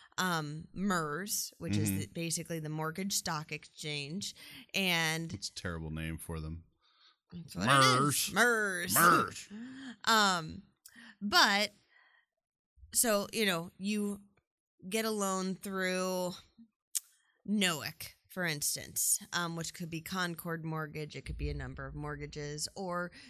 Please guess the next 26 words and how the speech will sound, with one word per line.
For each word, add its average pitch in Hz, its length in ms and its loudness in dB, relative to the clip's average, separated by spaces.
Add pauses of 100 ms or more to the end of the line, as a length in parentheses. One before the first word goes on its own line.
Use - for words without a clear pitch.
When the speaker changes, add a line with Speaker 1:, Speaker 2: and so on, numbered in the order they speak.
(100)
Speaker 1:
you 175 140 -10
go 165 100 0
with 156 140 -6
a 165 60 -8
local 202 400 -4
bank. 180 420 -4 (100)
Or 196 120 0
Speaker 2:
Welcome 101 320 4
to 101 140 0
our 95 120 2
new 92 160 0
sponsors 85 720 0
this 80 220 -8
week, 78 180 -6
Speaker 1:
Right. - 220 2
Speaker 2:
so. 82 140 -4
Speaker 1:
I'm 330 160 6
just 320 260 2
using 359 360 6
names, 233 380 4
you 294 100 2
know. 180 240 -2
Speaker 2:
<laughs> - 60 -18 (460)
Speaker 1:
But 208 600 8 (520)
those 262 380 2
will 269 320 -6